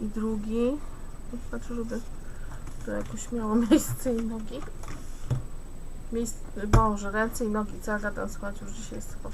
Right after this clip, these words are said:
późno. Okej, i teraz ta linia, ona jest tutaj.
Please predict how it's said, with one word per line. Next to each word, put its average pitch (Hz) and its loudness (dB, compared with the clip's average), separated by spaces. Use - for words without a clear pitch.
późno. 107 -4
Okej, 233 2
i - -4
teraz - 4
ta 233 0
linia, 233 4
ona 220 2
jest 214 0
tutaj. 254 6